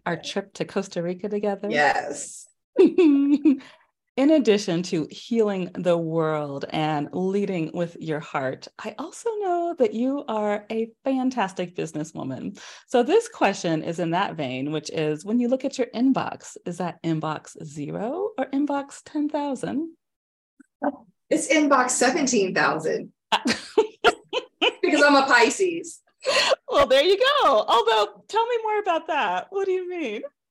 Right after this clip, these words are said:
Speaker 1: The Pisces part? Like, is it harder to let
Speaker 2: Uh,
Speaker 1: things go, or?
Speaker 2: Pisces is like all the things and encompasses all the signs of the zodiac, which makes us a little bit more eclectic and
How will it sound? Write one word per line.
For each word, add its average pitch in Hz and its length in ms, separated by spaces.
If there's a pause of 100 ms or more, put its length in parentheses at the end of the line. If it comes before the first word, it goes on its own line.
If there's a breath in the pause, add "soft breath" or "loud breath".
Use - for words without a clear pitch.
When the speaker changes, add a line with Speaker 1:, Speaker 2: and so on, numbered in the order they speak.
(140)
Speaker 1:
The 285 60
Pisces 233 400
part? 160 320 (1800)
Like, 208 160
is 214 100
it 180 60
harder 185 280
to 214 120
let 165 140
Speaker 2:
Uh, 156 40
Speaker 1:
things 196 220
go, 247 440
or? 170 280
Speaker 2:
Pisces 349 420
is 320 80
like 226 320
all 214 260
the 233 100
things 233 720
and 202 220
encompasses 208 1400 (120)
all 285 300
the - 80
signs 185 340
of 170 120
the 170 100
zodiac, 175 600 (340)
which 208 220
makes 220 300
us 208 180
a 185 80
little 208 240
bit 202 160
more 175 220
eclectic 208 760 (160)
and 170 440